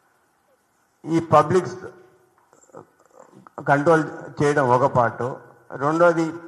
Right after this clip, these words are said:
పబ్లిక్‌తో డీల్ చేయడం ఎట్లా, వీళ్ళు ఎవరికైతే పనిచేస్తున్నారో, ఏ హీరో కానీ సెలబ్రిటీకి పనిచేస్తున్నారో వాళ్ళని ఏ విధంగా సేఫ్‌గార్డ్ చేయాలి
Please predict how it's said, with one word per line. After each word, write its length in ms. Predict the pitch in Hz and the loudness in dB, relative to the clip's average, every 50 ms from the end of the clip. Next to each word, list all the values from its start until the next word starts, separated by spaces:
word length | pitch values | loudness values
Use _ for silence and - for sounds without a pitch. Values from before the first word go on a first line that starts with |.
| - - - | -8 -2 2
పబ్లిక్‌తో 480 | 156 156 156 165 180 175 175 185 180 175 165 143 117 110 | 2 2 4 2 0 0 0 0 0 0 -2 -4 -8 -6
డీల్ 280 | 131 139 151 151 143 | -4 -4 -4 -4 -2
చేయడం 240 | 139 135 131 127 117 113 | -2 -2 -2 -2 -4 -4
ఎట్లా, 260 | 110 110 113 113 120 131 147 - - _ _ _ _ _ _ _ _ _ _ _ _ _ - | -6 -8 -10 -10 -12 -12 -14 -18 -20 _ _ _ _ _ _ _ _ _ _ _ _ _ -2
వీళ్ళు 240 | 127 151 170 175 170 | 0 2 2 4 4
ఎవరికైతే 420 | 151 156 180 180 175 185 185 180 | 4 4 4 2 2 2 2 0
పనిచేస్తున్నారో, 840 | 180 - - 143 147 151 170 170 143 - 156 147 147 143 131 127 104 92 - - - - - _ _ _ - | 0 0 -2 -2 0 0 0 0 0 -2 -4 -4 -2 -2 -2 -2 -2 -4 -6 -10 -20 -20 -20 _ _ _ -10
ఏ 160 | - 143 147 147 | -6 -2 -2 0
హీరో 400 | 139 131 143 147 147 151 151 147 | 0 0 0 0 2 2 2 2
కానీ 260 | 143 139 139 143 139 | 2 0 -2 -4 -6
సెలబ్రిటీకి 500 | 120 143 131 135 131 147 151 139 131 113 | -4 -4 -4 -2 -2 -4 -4 -4 -4 -4
పనిచేస్తున్నారో 640 | 120 123 135 131 139 135 135 - 135 123 123 123 123 117 113 | -4 -4 -2 -2 -4 -4 -4 -4 -4 -2 -2 -2 -2 -2 -2
వాళ్ళని 440 | 120 131 135 139 143 147 147 143 139 127 123 131 | 0 2 2 2 2 2 -2 -4 -6 -6 -6 -6
ఏ 120 | 143 151 | -6 -4
విధంగా 360 | 156 151 160 160 151 151 147 139 120 - - - - - - - | -4 -4 -4 -4 -2 0 0 0 -2 -4 -8 -16 -20 -20 -14 -6
సేఫ్‌గార్డ్ 560 | 139 135 143 143 135 135 147 139 135 135 - | -2 -2 -2 -2 0 2 2 2 0 0 -4
చేయాలి 380 | 123 120 120 113 110 107 110 | -4 -2 -2 -2 -2 -2 -4